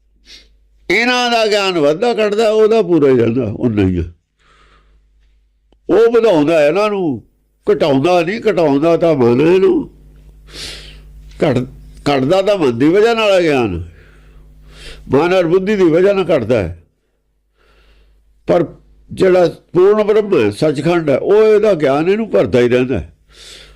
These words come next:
ਉਹ ਪੂਰਾ ਕਰਦਾ ਰਹਿੰਦਾ ਹੈ। ਪੂਰ ਰਹੋ ਸਰਵਤਰ ਮਾਹੇ, ਉਹ ਆਪਣੇ ਹੁਕਮ ਨਾਲ, ਆਪਣੇ ਸ਼ਬਦ ਨਾਲ, ਆਪਣੇ ਉਪਦੇਸ਼ ਨਾਲ ਇਹਨੂੰ ਪੂਰਾ ਕਰਦਾ ਰਹਿੰਦਾ ਹੈ। ਜਿਹੜਾ ਤੀਜਾ ਹੈ,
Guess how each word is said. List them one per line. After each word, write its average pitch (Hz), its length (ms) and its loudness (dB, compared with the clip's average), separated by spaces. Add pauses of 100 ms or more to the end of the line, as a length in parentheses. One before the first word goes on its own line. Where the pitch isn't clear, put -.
ਉਹ 214 200 0
ਪੂਰਾ 190 340 2
ਕਰਦਾ 170 340 0
ਰਹਿੰਦਾ 127 320 0
ਹੈ। 85 180 -10 (840)
ਪੂਰ 196 360 4
ਰਹੋ 160 280 4 (2000)
ਸਰਵਤਰ 151 640 0
ਮਾਹੇ, 98 320 0 (1600)
ਉਹ 220 120 2
ਆਪਣੇ 208 360 2
ਹੁਕਮ 180 380 0
ਨਾਲ, 180 180 0
ਆਪਣੇ 165 360 0
ਸ਼ਬਦ 139 320 -2
ਨਾਲ, 147 240 2
ਆਪਣੇ 151 280 0
ਉਪਦੇਸ਼ 123 440 0
ਨਾਲ 165 220 0
ਇਹਨੂੰ 160 200 2
ਪੂਰਾ 127 280 2
ਕਰਦਾ 104 300 0
ਰਹਿੰਦਾ 90 280 -2
ਹੈ। 73 100 -10 (520)
ਜਿਹੜਾ 208 180 0 (100)
ਤੀਜਾ 208 420 0 (220)
ਹੈ, 185 160 -2